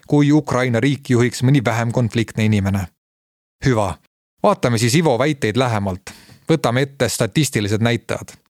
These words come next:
Loo kirjutamise hetkel on eestikeelses Wikipedias kakssada viiskümmend kaks tuhat kuus artiklit.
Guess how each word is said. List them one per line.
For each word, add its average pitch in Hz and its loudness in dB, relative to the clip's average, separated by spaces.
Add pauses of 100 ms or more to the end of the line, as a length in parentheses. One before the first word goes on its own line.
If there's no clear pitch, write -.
(480)
Loo 185 4
kirjutamise 147 0
hetkel 123 -2
on 120 0
eestikeelses 117 0
Wikipedias 135 0 (220)
kakssada 123 0
viiskümmend 127 0
kaks - -2
tuhat 120 0
kuus 165 2
artiklit. 110 -4